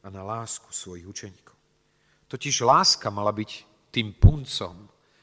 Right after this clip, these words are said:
tým znakom, ktorý jeho učeníci majú mať. My vieme, že to tak povedal veľmi jasne, že potom poznajú, že ste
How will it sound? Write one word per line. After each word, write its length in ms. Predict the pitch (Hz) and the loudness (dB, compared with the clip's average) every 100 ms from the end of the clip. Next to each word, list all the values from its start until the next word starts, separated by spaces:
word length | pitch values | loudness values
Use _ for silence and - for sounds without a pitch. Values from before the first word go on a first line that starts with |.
| _ - | _ -8
tým 160 | 113 110 | -8 -2
znakom, 880 | 107 117 135 151 - 90 85 92 110 _ _ _ _ _ _ _ | -2 4 4 4 -2 -12 -12 -16 -20 _ _ _ _ _ _ _
ktorý 400 | - 139 113 117 | -2 0 2 0
jeho 160 | 98 107 | -4 -10
učeníci 560 | 98 101 92 - 101 | -10 -10 -12 -14 -12
majú 240 | 92 98 104 | -12 -10 -12
mať. 380 | 123 - - _ _ _ _ _ _ _ | -14 -16 -20 _ _ _ _ _ _ _
My 80 | 113 | -8
vieme, 240 | 131 135 | -6 -6
že 80 | 117 | -10
to 120 | 110 | -10
tak 160 | 120 - | -12 -6
povedal 480 | 131 127 123 123 - - - | -4 -2 -4 -4 -12 -20 -8
veľmi 320 | 123 143 127 | -4 -2 -4
jasne, 240 | 127 - 127 | -6 -8 -8
že 240 | 120 117 - _ | -8 -10 -12 _
potom 640 | - 190 190 165 160 180 202 - _ _ _ _ _ _ _ _ _ _ _ _ _ _ _ _ - | 4 4 6 2 2 -2 -8 -14 _ _ _ _ _ _ _ _ _ _ _ _ _ _ _ _ 2
poznajú, 880 | 151 208 160 123 104 98 101 113 143 | 6 8 6 -2 -6 -8 -10 -10 -10
že 240 | 123 127 | -6 -4
ste 360 | 123 - - 123 | -4 -6 -4 -4